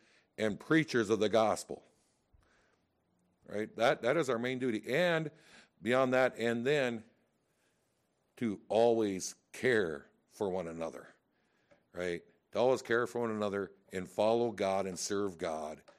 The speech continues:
to the absolute best of our ability, to strive to do to the best of our ability at all times. And when we fall,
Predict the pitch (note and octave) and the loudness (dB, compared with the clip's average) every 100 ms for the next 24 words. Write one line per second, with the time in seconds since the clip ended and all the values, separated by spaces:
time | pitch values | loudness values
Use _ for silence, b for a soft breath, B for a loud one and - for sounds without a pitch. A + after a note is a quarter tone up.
0 | b b _ - B2 A2+ G2 - G#2+ G#2+ | b b _ -8 -2 0 0 0 2 2
1 | - G#2+ G#2+ - G2+ G#2 - F#2 F#2 F2+ | -2 -4 -4 -2 0 0 -2 -2 -2 -2
2 | D#2 F2 D#2+ D2+ E2 - A#2+ B2+ B2+ A2+ | -2 -4 -4 -8 -8 0 4 6 4 0
3 | G#2+ A2 G2 F2 E2 G2+ G2+ F#2+ F2+ F2+ | -2 -2 -2 -6 -2 -2 -2 -4 -4 -4
4 | D#2 F2+ F2 F2 E2 E2 E2+ D#2 - D2 | -2 -2 -2 -4 -6 -6 -8 -10 -12 -12
5 | C2 - - B B B E2 F2+ G2 A#2 | -14 -16 -16 B B B -8 -4 -2 0
6 | A#2+ A#2+ - A#2 B2+ C3+ C#3 | 0 -2 2 6 6 6 4